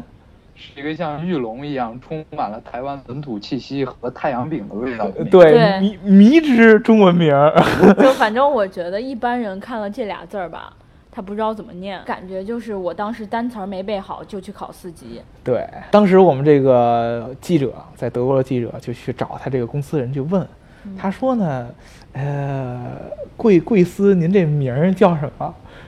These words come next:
Speaker 2: 结果人家大哥第一句话说的是，“哎呀，你们大陆人啊，
Speaker 3: 多读书。”
Speaker 2: 还是要多读书。
Speaker 1: 对，要，要加强这个文化素养。
Speaker 2: 对，要加-，加强文化素养。这，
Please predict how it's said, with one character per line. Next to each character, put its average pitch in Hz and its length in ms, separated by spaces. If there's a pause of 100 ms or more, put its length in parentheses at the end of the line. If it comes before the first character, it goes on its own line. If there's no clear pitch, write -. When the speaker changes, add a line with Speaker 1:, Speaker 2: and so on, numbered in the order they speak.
Speaker 2:
结 170 100
果 165 100
人 131 140
家 175 60
大 143 180
哥 165 240
第 175 320
一 226 40
句 202 100
话 160 180
说 147 220
的 131 100
是 123 180 (120)
，“哎 135 180
呀， - 540
你 127 160
们 135 360 (120)
大 131 160
陆 131 180
人 117 80
啊， - 20
Speaker 3:
多 247 220
读 196 260
书。” 220 600
Speaker 2:
还 160 260
是 226 120
要 190 180
多 180 240
读 143 220
书。 165 420
Speaker 1:
对， 120 120
要， 104 200 (180)
要 135 180
加 165 340
强 123 440
这 135 200
个 110 100
文 104 220
化 170 240
素 - 180
养。 156 100
Speaker 2:
对， 127 220
要 139 140
加-， - 420
加 170 220
强 147 200
文 127 140
化 127 160
素 127 280
养。 - 220
这， 453 120